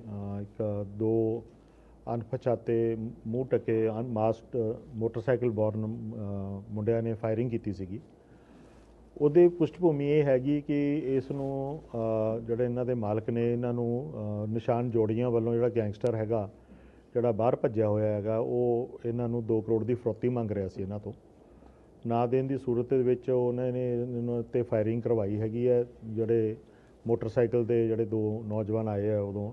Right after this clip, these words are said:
ਜਿਨ੍ਹਾਂ ਦੇ ਮੂੰਹ ਢੱਕੇ ਹੋਏ ਸੀਗੇ। ਅਹ, ਉਸ ਸੰਬੰਧ ਵਿੱਚ ਜਿਹੜੇ ਸੰਬੰਧਿਤ ਬੀ ਐਨ ਐਸ ਦੇ ਸੈਕਸ਼ਨ ਸੀਗੇ, ਉਹਨਾਂ ਸੰਬੰਧ ਵਿੱਚ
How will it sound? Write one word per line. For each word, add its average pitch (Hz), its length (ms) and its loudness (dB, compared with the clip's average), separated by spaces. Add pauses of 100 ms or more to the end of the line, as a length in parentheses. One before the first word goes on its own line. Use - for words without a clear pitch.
ਜਿਨ੍ਹਾਂ 113 200 -2
ਦੇ 117 60 0
ਮੂੰਹ 120 240 0
ਢੱਕੇ 117 180 0
ਹੋਏ 98 160 0
ਸੀਗੇ। 92 300 -12 (1500)
ਅਹ, 120 600 2
ਉਸ 135 140 -4
ਸੰਬੰਧ 139 280 0
ਵਿੱਚ 143 320 0 (380)
ਜਿਹੜੇ 127 260 4
ਸੰਬੰਧਿਤ 131 440 0
ਬੀ 117 220 2
ਐਨ 120 160 2
ਐਸ 120 160 -2
ਦੇ 123 280 2
ਸੈਕਸ਼ਨ 120 380 -4
ਸੀਗੇ, 117 180 0
ਉਹਨਾਂ 120 220 0
ਸੰਬੰਧ 120 240 -2
ਵਿੱਚ 120 340 0